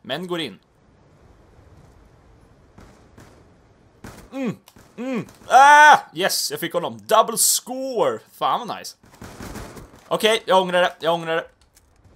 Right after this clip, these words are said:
Fly. Okej, jag är låst. Jag är låst. Ah, fuck! <laughs>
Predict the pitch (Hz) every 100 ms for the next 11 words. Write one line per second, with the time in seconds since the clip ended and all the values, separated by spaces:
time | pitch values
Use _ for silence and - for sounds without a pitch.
0 | - _ _ _ _ _ _ - 160 185
1 | - _ _ _ _ - _ - - _
2 | _ _ - - _ - - - _ _
3 | _ _ _ - - 160 - 139 139 143
4 | - - _ _ _ _ _ _ _ 151
5 | 165 202 220 208 - - - - - _
6 | _ - - 240 294 311 - - - 247
7 | - 220 - - - - - 233